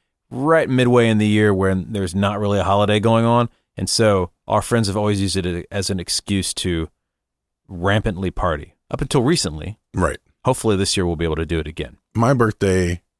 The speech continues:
Speaker 2: people are generally still suffering from Saint Patrick's Day.
Speaker 1: That's very true.
Speaker 2: It's, it's just the way it is.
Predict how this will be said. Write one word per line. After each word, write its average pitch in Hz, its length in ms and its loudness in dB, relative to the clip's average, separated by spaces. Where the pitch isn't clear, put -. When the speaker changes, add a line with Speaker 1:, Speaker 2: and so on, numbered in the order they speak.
Speaker 2:
people 104 300 -2
are 92 80 2
generally 95 480 0
still 92 340 -2
suffering 82 480 -4
from 80 220 -6
Saint 82 180 -6
Patrick's - 400 -10
Day. - 120 -18
Speaker 1:
That's - 200 -4
very 80 220 -2
true. - 260 -8
Speaker 2:
It's, - 360 -4
it's - 100 -10
just - 180 -6
the 107 80 -2
way 92 140 2
it 87 80 -4
is. - 280 -10